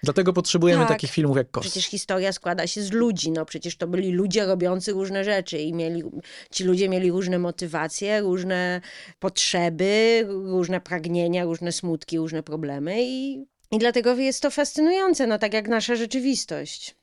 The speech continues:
Speaker 1: No i wydaje mi się, że Paweł Maślona miał takie dwa f-, fundamentalne pomysły na,
Speaker 2: Mhm.
Speaker 1: na film o Kościuszce. W sensie to są takie dwa koncepty zderzone ze sobą.
Speaker 2: Mhm.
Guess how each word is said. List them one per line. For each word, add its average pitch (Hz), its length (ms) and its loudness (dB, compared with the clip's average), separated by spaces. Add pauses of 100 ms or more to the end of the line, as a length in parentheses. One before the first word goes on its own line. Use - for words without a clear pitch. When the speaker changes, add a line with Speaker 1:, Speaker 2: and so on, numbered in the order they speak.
Speaker 1:
No 165 100 0
i - 20 2
wydaje 190 180 4
mi 208 60 6
się, 233 80 2
że 220 120 6 (240)
Paweł 202 240 4
Maślona 185 360 4
miał 175 140 4
takie - 220 -4
dwa 151 240 4
f-, - 200 -8 (120)
fundamentalne 143 640 2
pomysły 127 440 2
na, 117 440 -2 (120)
Speaker 2:
Mhm. 214 240 -6 (320)
Speaker 1:
na 127 80 -2
film 131 180 2
o 123 40 2
Kościuszce. 120 560 -6
W - 60 -20
sensie 131 280 -2
to 147 140 0
są 160 120 2
takie 151 220 0
dwa 139 680 0
koncepty 160 760 2 (380)
zderzone 135 460 0
ze 120 120 -2
sobą. 117 220 -4
Speaker 2:
Mhm. 226 180 -4